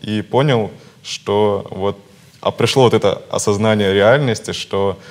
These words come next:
вот мне нравится именно право. А, но вот, э, элемент бизнеса не хотелось исключать,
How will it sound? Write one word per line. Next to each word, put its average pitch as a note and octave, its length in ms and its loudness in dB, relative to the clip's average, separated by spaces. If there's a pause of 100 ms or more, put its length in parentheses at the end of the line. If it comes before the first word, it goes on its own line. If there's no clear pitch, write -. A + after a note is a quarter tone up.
(180)
вот G2 220 -8
мне A2+ 240 0
нравится G2+ 480 0
именно F#2+ 180 -6
право. F#2 380 -2 (1120)
А, F#2 300 -8
но B2+ 300 4
вот, G#2+ 300 0
э, F#2+ 460 0
элемент A2 380 0
бизнеса B2 420 -4
не G#2 80 -4
хотелось G#2 420 -2
исключать, B2 540 -2